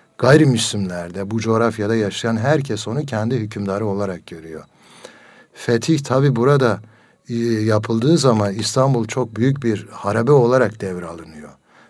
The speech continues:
Zaten Katoliklerin İstanbul'u işgali var. Katolikler İstanbul'u işgal ediyorlar. Haçlı seferleri yaptıkları zamanlarda da bu işgallerle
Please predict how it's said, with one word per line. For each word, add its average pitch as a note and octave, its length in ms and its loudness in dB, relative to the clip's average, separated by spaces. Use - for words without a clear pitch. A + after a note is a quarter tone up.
Zaten B2+ 580 4
Katoliklerin A#2+ 840 2
İstanbul'u B2+ 640 6
işgali A#2+ 600 2
var. E3+ 220 6
Katolikler A#2+ 640 4
İstanbul'u A#2 480 4
işgal B2 420 4
ediyorlar. C#3+ 500 6
Haçlı A#2 380 0
seferleri G2+ 580 -2
yaptıkları G2 560 -2
zamanlarda F#2 760 -2
da C3+ 220 2
bu A#2+ 100 -2
işgallerle B2 960 6